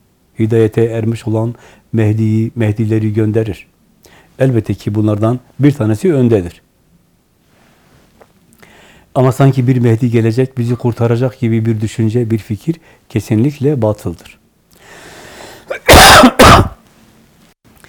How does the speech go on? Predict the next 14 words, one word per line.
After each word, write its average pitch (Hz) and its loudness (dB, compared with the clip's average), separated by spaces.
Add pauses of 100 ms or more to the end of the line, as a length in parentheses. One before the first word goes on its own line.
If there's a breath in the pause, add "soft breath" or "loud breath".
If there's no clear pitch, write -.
(240 loud breath)
Kur'an'a 127 2
göre 92 -2
batıldır. 87 -10 (140)
Neden? 117 0 (2500 soft breath)
Allah 131 2
ayet-i 135 0
kerimede 120 2
ne 131 2
buyuruyor? 113 0 (380)
Hepiniz 123 0 (1000 soft breath)
Allah'ın, 113 0 (2750)
Allah'a 127 0
firar 127 0
edin. 82 -10